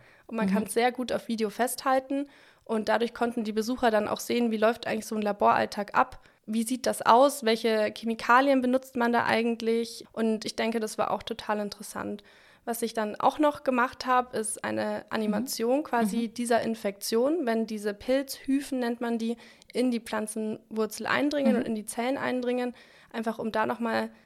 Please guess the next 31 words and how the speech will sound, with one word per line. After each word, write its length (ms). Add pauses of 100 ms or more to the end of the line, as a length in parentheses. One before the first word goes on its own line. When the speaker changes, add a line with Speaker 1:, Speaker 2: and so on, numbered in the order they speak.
Speaker 1:
zu 120
verdeutlichen, 920 (120)
dass 160
dieser 340
abstrakte 640
Prozess 480
oder 160
dieser 380 (100)
mikroskopisch 720
kleine 320
Prozess, 460
den 180
wir 100
ja 220
sonst 380
sehr 200
schwer 400
sichtbar 360
Speaker 2:
Mhm. 40
Speaker 1:
machen 220
können 240
als 260
Video 460
oder 220
so 100
dynamisch, 600
wie 60
er 100
eben 180
ist, 340 (100)
dass 200